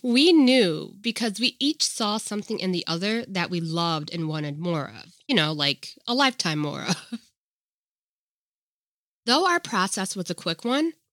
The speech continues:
I never heard anyone say anything about the short time frame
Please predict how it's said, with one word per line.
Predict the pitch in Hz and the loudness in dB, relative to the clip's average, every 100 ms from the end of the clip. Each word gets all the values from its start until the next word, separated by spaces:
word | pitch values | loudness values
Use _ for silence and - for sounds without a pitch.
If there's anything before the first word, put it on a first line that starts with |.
| _ _ _ _ _ _ _ _ _ _ _ _ _ _ | _ _ _ _ _ _ _ _ _ _ _ _ _ _
I | 240 233 247 | 4 6 6
never | 247 220 247 | 6 4 4
heard | 202 202 202 | 4 2 4
anyone | 190 185 175 170 | 2 4 2 0
say | - 170 | -2 -2
anything | - 175 170 208 208 | 0 0 0 -2 -2
about | 180 170 170 | -2 -2 0
the | 156 | 2
short | - 170 - | 2 0 -4
time | - 170 156 170 | -8 -4 -4 -4
frame | - 220 233 247 | -4 0 0 0